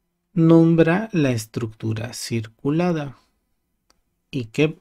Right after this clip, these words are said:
región específica del cuerpo se está mostrando en esta imagen? Esta va a estar complicada. Nuestro límite de un minuto se nos está quedando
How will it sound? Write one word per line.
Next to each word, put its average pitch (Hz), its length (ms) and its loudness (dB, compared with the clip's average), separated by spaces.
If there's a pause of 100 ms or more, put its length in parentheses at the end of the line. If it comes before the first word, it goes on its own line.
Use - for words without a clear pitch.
región 123 520 -4
específica 113 760 -6
del 110 200 -6
cuerpo 160 400 -2
se - 160 -8
está 113 240 -8
mostrando 151 840 -4
en 120 160 -2
esta 113 340 -6
imagen? 110 560 -6 (1600)
Esta 120 200 -8
va 127 80 -4
a 127 40 -8
estar - 240 -10
complicada. 156 920 2
Nuestro 135 380 0
límite 135 360 2
de 131 140 2
un 135 100 0
minuto 143 440 2
se 139 160 -6
nos 127 200 -10
está 113 300 -6
quedando 117 640 -2